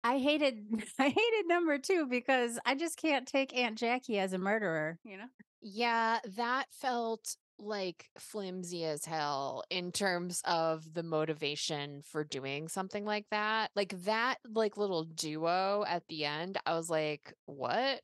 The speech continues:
Speaker 2: Like, this does not seem like a team to me. Um,
Speaker 1: No.
Speaker 2: um, it, that's why I, it felt like such a reach, you know?
Speaker 1: Agreed. All right,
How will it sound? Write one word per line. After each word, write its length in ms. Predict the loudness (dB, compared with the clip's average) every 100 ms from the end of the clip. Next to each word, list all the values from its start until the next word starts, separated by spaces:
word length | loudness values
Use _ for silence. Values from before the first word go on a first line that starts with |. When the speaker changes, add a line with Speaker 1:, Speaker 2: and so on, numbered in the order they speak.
| _
Speaker 2:
Like, 340 | -2 -2 -2 -2
this 220 | 0 0
does 240 | -4 -4 -2
not 260 | 0 0
seem 260 | -2 -2 -2
like 200 | -2 0
a 180 | -2 -2
team 520 | -4 -4 -8 -10 -10 -8
to 220 | -8 -10 -12
me. 360 | -12 -10 -12 -4
Um, 260 | 0 0 0
Speaker 1:
No. 460 | -4 -2 -4 -8 -14
Speaker 2:
um, 360 | -8 -6 -6 -8
it, 360 | -2 -2 -2 -4
that's 300 | -2 -2 -2
why 360 | 0 2 2 0
I, 80 | 0
it 200 | -2 -2
felt 200 | -4 -2
like 260 | -4 -6 -8
such 240 | -10 -10
a 60 | -10
reach, 360 | -10 -10 -12 -10
you 100 | -10
know? 140 | -10 -14 _ _ -2
Speaker 1:
Agreed. 640 | 0 -2 -4 -6 -12 -18 _ -4
All 80 | 0 2
right, 180 | 2